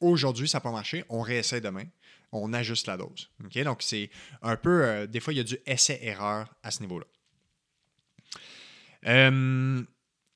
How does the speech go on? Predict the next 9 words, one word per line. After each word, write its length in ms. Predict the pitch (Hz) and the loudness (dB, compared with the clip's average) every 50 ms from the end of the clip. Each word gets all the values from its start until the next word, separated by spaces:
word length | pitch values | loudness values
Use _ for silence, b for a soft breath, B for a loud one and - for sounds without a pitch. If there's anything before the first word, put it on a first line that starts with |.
| - - | -16 -4
voilà. 460 | 123 117 147 143 117 - - - _ _ - | 2 6 6 6 6 4 0 -10 _ _ 2
Donc, 260 | 131 143 151 139 - | 4 4 4 4 4
ça, 140 | - - 254 | 4 4 4
c'était 400 | - - 151 135 - 185 196 185 | 4 4 2 2 2 2 2 2
les 200 | 160 139 131 127 | 2 0 -2 -2
principes 400 | - 143 143 143 131 - 180 156 | -2 -2 0 0 0 0 -2 0
directeurs 600 | 131 139 117 117 - - 113 113 143 185 175 - | 0 0 0 0 0 0 -2 -2 -2 -4 -6 -6
pour 400 | - 139 135 139 156 170 156 - _ _ _ _ - | -2 0 0 0 0 -2 -6 -10 _ _ _ _ -6
ajuster 760 | - 156 185 190 151 143 147 131 - - - 131 123 156 190 | -2 0 2 2 2 2 2 0 0 0 -2 -4 -6 -6 -10